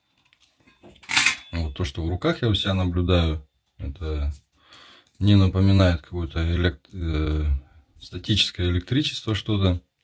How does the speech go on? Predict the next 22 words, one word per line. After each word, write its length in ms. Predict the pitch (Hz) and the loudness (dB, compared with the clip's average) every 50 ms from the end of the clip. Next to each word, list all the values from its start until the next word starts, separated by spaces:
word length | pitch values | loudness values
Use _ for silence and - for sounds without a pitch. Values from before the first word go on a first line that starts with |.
| _ - - | _ -20 -14
скорее 320 | - - 90 85 90 90 | -8 -4 -2 0 0 0
всего. 340 | - - - 85 82 82 82 80 - _ _ _ _ - - - - - - - - - _ _ _ _ | 0 -2 -4 -6 -6 -6 -6 -8 -10 _ _ _ _ -20 -20 -20 -20 -20 -20 -20 -20 -20 _ _ _ _
Больше 340 | - - 95 98 - - 92 | -8 -4 -2 -2 -2 -2 0
на 100 | 90 92 | 2 4
это 260 | 104 120 127 123 117 | 4 4 2 0 0
похоже. 680 | - - 101 95 - 104 101 92 87 85 82 78 69 67 - - - - - - - | -2 -2 -4 -4 0 0 2 2 2 2 2 0 -2 -4 -6 -12 -20 -20 -20 -20 -14
Вот 340 | - 82 85 85 85 80 - | -10 -6 -4 -4 -4 -4 -6
возде-, 800 | 87 87 85 82 82 85 87 90 87 85 85 82 82 82 82 80 73 76 | -6 -6 -6 -6 -6 -2 0 0 2 2 2 2 2 2 0 -2 -2 -4
взаимодействие 840 | 85 82 82 87 90 90 92 92 92 92 95 95 90 - - - 87 85 | -8 -6 -4 0 0 2 4 4 4 4 4 4 4 2 -2 -4 -2 -2
вот 140 | 85 82 | 0 0
этого 320 | 85 85 78 80 80 80 78 | -2 -2 -4 -2 -4 -4 -4
шунгита 680 | - - 90 90 92 98 127 139 135 127 107 95 90 - _ _ _ _ _ _ _ _ _ _ _ _ _ _ _ _ _ _ _ _ _ _ _ - | -4 0 2 2 4 4 2 2 2 2 2 2 0 -2 _ _ _ _ _ _ _ _ _ _ _ _ _ _ _ _ _ _ _ _ _ _ _ -16
с 100 | - - | -8 -2
нашим 400 | 95 92 92 - - 92 92 85 | 2 2 2 2 2 -2 -4 -4
телом, 360 | - - 92 90 85 82 80 | -2 0 0 2 2 2 0
так 160 | - 87 85 - | -2 -4 -6 -4
как 140 | - 87 - | -4 -2 0
мы 100 | 95 92 | 0 0
постоянно 680 | 87 - 98 92 - - 107 107 107 98 90 85 85 | 0 0 -2 -2 -2 -2 0 2 2 2 2 0 -2
вырабатываем 800 | 82 85 85 90 90 90 92 90 82 - - 82 78 78 76 76 | -2 0 0 2 2 4 4 2 2 0 -4 -6 -4 -2 -2 -4
какие-то 460 | - - 85 78 - 87 82 78 - 82 | -4 -6 -8 -6 -4 -4 -4 -2 -2 0
микровольты 800 | 87 87 85 - 98 110 123 147 165 175 160 - 113 95 80 | 0 0 0 0 -2 -2 0 0 -2 -2 -2 0 0 0 0